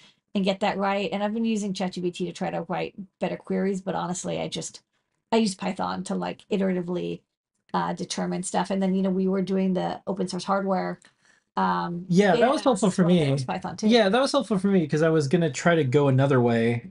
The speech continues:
Speaker 2: and, um, instead I used Open A I's, um, Ch-, chat G P T's, uh, code tool, and I explored a json file, kind of asking natural language things. I looked at the Python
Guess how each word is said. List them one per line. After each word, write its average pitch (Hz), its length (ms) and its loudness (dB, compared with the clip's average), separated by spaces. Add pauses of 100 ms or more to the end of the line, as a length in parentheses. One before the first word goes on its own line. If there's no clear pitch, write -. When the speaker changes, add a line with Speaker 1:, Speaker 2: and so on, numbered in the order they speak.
Speaker 2:
and, 127 600 4
um, 120 600 4 (200)
instead 151 520 4
I 139 60 2
used 131 800 2
Open 135 260 0
A 127 180 4
I's, 120 720 0
um, 113 640 -4
Ch-, 139 180 -8
chat 139 200 0
G 127 100 -2
P 127 100 0
T's, 120 500 -2 (500)
uh, 117 200 0
code 151 320 0
tool, 202 340 0 (560)
and 139 400 4
I 135 260 2 (280)
explored 175 500 2
a 214 60 2
json 185 360 2
file, 123 600 0
kind 165 180 0
of 135 120 2
asking 135 420 2
natural 127 340 0
language 131 240 2
things. 156 140 0
I 160 120 2
looked 220 260 2
at 202 80 0
the 185 80 -6
Python 127 640 -2